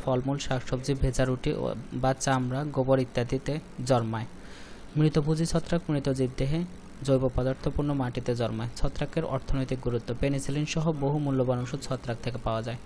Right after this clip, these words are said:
পাউরুটি তৈরিতে ইস্ট নামক ছত্রাক ব্যবহার করা হয়। ইস্ট ভিটামিন সমৃদ্ধ বলে ট্যাবলেট হিসেবেও ব্যবহার করা হচ্ছে। অ্যাগারিকাস নামক এক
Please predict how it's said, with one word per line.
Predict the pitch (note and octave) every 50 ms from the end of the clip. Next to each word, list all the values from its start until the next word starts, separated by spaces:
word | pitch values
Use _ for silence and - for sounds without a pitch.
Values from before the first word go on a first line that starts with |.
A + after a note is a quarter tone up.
| - - - - - - - - -
পাউরুটি | D3+ D3 C#3+ D3+ C#3 - C#3+
তৈরিতে | - D3 C3+ C#3 C3+ - D3 C#3+ -
ইস্ট | D3 D3 - - - -
নামক | D3 D3 D3 C#3+
ছত্রাক | - C#3 C3 - - C3+ C3
ব্যবহার | C3 A#2+ A#2 A#2 A#2
করা | A2+ - A2+ A#2
হয়। | A#2 A2+ - -
ইস্ট | - D3+ D3+ - - -
ভিটামিন | C3+ C#3+ C3+ C#3+ C#3+ D3 D3 D3
সমৃদ্ধ | - D#3 D3 D3 D3+ D3+ D3+ - D3+ D3+
বলে | D#3+ D3+ C#3 C3 C#3 - -
ট্যাবলেট | D3 C3 A#2+ C3+ C#3 C#3 -
হিসেবেও | D3+ C#3+ - D#3 D3+ D3
ব্যবহার | C#3 C#3 B2 A#2 A#2 A#2
করা | A2+ - A#2 A#2 A#2
হচ্ছে। | A#2 A#2 G#2+ - - - C#3 - - - - - - - - -
অ্যাগারিকাস | - D3+ C#3+ D3+ D3 D3 - E3 D#3+ - -
নামক | D#3+ D#3 D#3 -
এক | D#3 C#3